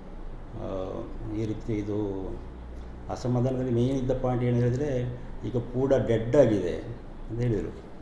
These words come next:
ಮತ್ತು ಈ ರೀತಿಯಾಗಿ ಇನ್ನು ಜನರು ಸಹ ಮಾತಾಡಿಕೊಳ್ಳಿಕ್ಕೆ ಶುರು ಮಾಡ್ತಾರೆ ಅಂತ ಒಂದು ಮಾತನ್ನು ಹೇಳಿದರು. ನಾನು, ಆ, ಇದುವರೆ-, ಇದುವರೆಗೆ ಸಹ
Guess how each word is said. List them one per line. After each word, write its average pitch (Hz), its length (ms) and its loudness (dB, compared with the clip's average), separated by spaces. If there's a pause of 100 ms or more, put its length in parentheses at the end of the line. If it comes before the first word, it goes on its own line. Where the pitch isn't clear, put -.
(400)
ಮತ್ತು 110 220 -4
ಈ 131 120 2
ರೀತಿಯಾಗಿ 131 340 2
ಇನ್ನು 123 160 4
ಜನರು 117 260 4
ಸಹ 123 120 0
ಮಾತಾಡಿಕೊಳ್ಳಿಕ್ಕೆ 120 680 2
ಶುರು 131 120 2
ಮಾಡ್ತಾರೆ 117 380 2
ಅಂತ 110 100 0
ಒಂದು 113 220 2
ಮಾತನ್ನು 104 360 -2
ಹೇಳಿದರು. 117 300 0 (1080)
ನಾನು, 147 360 8 (1500)
ಆ, 113 140 4
ಇದುವರೆ-, 135 460 6
ಇದುವರೆಗೆ 147 420 12
ಸಹ 117 460 4